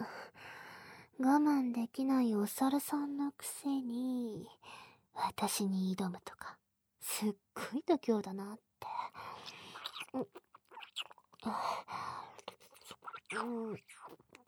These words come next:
はぁ？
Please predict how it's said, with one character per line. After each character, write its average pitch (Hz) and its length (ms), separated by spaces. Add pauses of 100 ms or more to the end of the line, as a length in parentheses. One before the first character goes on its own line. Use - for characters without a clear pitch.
(4000)
は 185 400
ぁ？ 349 40